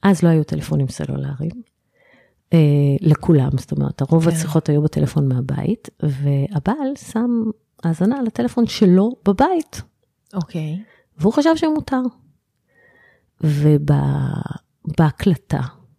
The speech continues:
Speaker 1: הוא גילה שני דברים. אחד, שאשתו מנהלת רומן עם גיסו.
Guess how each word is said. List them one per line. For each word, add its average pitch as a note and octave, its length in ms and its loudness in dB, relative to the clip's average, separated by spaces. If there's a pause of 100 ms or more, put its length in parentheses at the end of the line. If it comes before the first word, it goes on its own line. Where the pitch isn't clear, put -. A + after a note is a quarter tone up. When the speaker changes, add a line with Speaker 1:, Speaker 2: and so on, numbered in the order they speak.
(140)
Speaker 1:
הוא F#3 180 2
גילה F#3+ 240 4 (100)
שני A3 320 -2
דברים. F#3 340 -4 (400)
אחד, A#3+ 380 -4 (460)
שאשתו - 460 -4
מנהלת E3+ 360 2
רומן D3 280 2
עם C#3+ 120 2
גיסו. C#3+ 420 -4